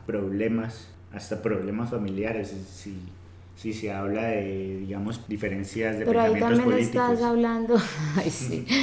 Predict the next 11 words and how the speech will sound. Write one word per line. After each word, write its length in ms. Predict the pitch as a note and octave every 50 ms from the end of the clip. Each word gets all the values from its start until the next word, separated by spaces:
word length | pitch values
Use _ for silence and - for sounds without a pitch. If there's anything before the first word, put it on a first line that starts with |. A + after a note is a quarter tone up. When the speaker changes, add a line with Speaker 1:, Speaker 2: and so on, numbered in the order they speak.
| B3+
Speaker 1:
<laughs> 220 | A#3+ - - - -
Speaker 2:
pero 180 | G#3 F#3+ G3
también 240 | G3+ G3 G3 F#3+ F#3+
estás 220 | F#3+ - A#3 A#3 A#3
hablando 480 | A#3+ A#3 A#3+ A#3 A#3 A#3 A3+ A#3 A#3
como, 300 | A#3 B3 A#3 G#3+ F#3+ F3+ F3 - - -
eso 260 | A2+ G#3 F#3+ F3+ G3+
es 100 | G#3+ G3+
desde 300 | A3+ A#3+ A#3 G#3 G#3 G3+
el 100 | F#3+ F#3+
ego, 420 | F#3+ G#3+ A#3 A3+ A3 G#3 F#3+ F3+